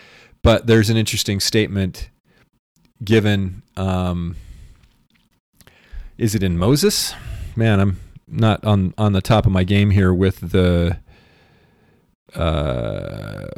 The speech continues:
with the chapter and verse, but it is something like,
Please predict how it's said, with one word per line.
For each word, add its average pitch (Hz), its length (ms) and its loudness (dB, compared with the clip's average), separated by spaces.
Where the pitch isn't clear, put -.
with - 360 0
the 85 520 0
chapter 123 400 4
and 95 120 2
verse, 107 300 4
but 95 200 2
it 98 160 2
is 92 480 4
something 131 420 2
like, 98 320 0